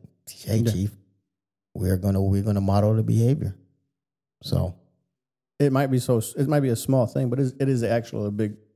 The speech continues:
Speaker 2: it's actually a big thing. I mean, it'd be something, it might be something small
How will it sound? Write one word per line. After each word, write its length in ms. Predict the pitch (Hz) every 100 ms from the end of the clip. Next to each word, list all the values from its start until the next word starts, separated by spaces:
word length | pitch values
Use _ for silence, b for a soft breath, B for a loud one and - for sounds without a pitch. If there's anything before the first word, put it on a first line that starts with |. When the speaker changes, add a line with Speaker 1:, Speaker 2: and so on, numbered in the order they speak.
| _ _
Speaker 2:
it's 80 | -
actually 260 | 135 - 101
a 20 |
big 180 | 113 110
thing. 100 | 98
I 20 |
mean, 60 | 151
it'd 100 | 170
be 80 | 156
something, 320 | 160 143 143
it 40 |
might 100 | 160
be 80 | 147
something 240 | 135 110 117
small 680 | - 147 160 104 92 _